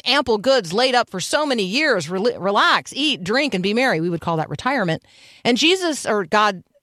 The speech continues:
Jesus says, "God said to the man, 'You fool, this night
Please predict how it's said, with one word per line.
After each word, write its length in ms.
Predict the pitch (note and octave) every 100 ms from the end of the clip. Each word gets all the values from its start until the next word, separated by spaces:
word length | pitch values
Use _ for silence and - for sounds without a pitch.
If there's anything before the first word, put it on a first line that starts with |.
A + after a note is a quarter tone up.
| _ -
Jesus 380 | F3+ B3+ G3+ E3
says, 340 | F3 C3+ D#3+ E3
"God 320 | A#3 D#4 B3+
said 240 | A#3+ A#3
to 60 | G3
the 80 | F3
man, 320 | E3+ D#3 D#3
'You 140 | G3 G#3
fool, 560 | - E4+ G#4 - - _ _ -
this 300 | G3 E4+ -
night 420 | G#3+ C4+ C#4 -